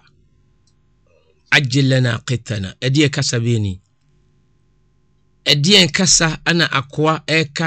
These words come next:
kyerɛ Otumfuo Nyankopɔn? Wa ma qadarullaha haqqa qadri. Wɔma mfa Otumfuo Nyankopɔn diberɛ amma no. Wɔn ne Nyame kasa sɛdeɛ wɔn ne wɔn ankasa ayɔnkonom ɛrekasa.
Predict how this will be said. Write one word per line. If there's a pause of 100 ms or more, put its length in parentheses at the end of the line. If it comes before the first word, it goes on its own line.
kyerɛ
Otumfuo
Nyankopɔn?
Wa
ma
qadarullaha
haqqa
qadri. (1040)
Wɔma
mfa
Otumfuo
Nyankopɔn
diberɛ
amma
no. (1300)
Wɔn
ne (100)
Nyame (120)
kasa (180)
sɛdeɛ
wɔn
ne
wɔn
ankasa (200)
ayɔnkonom (120)
ɛrekasa.